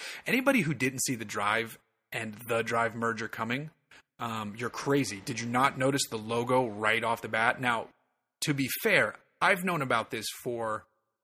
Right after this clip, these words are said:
months and months and months and months and months because I'm friends with the people involved. So I, it's, I mean, it's just been paperwork that's been holding it up. This was supposed to be done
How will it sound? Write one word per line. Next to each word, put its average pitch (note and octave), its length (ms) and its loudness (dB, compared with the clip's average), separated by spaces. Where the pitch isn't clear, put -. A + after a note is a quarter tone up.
months C3 320 -2
and B2+ 120 0
months A#2 200 -4
and A2 140 -4
months G#2+ 180 -6
and G2+ 140 -6
months G#2 220 -8
and G#2+ 100 -10
months G#2 280 -8
because G#2+ 280 -8
I'm G#2 180 -6
friends B2+ 200 -2
with G#2+ 80 -8
the G#2 80 -16
people C3 300 -8
involved. G#2 360 -10
So B2 140 -2
I, B2 120 0
it's, A#2 200 -6
I A#2+ 60 -6
mean, A2 180 -6
it's G#2+ 140 -4
just D3+ 240 -2
been A2+ 120 -10
paperwork - 600 -4
that's - 100 -8
been A2+ 120 -8
holding A#2+ 260 -6
it - 20 -14
up. - 140 -20
This - 120 -6
was F#3 120 -2
supposed C#3 240 0
to - 20 -20
be B2 100 -8
done A2 360 -6